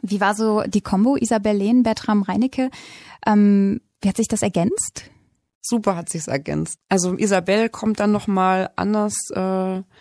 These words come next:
Speaker 2: weil sie, sie ist ja wirklich auch sehr viel unterwegs und auf Lesungen und hat da einfach wirklich einen ganz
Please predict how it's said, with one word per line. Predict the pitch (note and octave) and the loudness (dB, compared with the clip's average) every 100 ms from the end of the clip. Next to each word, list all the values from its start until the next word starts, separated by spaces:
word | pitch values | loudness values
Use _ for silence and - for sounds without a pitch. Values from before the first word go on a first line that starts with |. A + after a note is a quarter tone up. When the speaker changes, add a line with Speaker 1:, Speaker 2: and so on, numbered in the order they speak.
| _ _ | _ _
Speaker 2:
weil | - F3+ | 0 0
sie, | E3+ F3+ F3+ F3+ F3+ F3+ F3+ _ | 0 -2 0 2 2 0 -4 _
sie | - - | -6 -2
ist | F3+ F3+ | 0 0
ja | F#3+ F3 | 0 0
wirklich | F#3 G3+ - | -2 -2 -6
auch | - | -4
sehr | G3 F#3 | -2 -2
viel | G3+ | 0
unterwegs | F3+ F#3 E3+ G3 G3 - | 0 0 0 0 0 -2
und | F#3 | -4
auf | F#3+ F#3+ | -4 -4
Lesungen | F#3 G3 F3+ F3 | 0 2 2 0
und | E3+ | 0
hat | F3+ | -2
da | F3+ | -4
einfach | - F3+ F#3 F#3 | -4 -4 -6 -8
wirklich | F#3 - - | -10 -8 -8
einen | F#3 | -4
ganz | - G3 G3+ | 0 0 0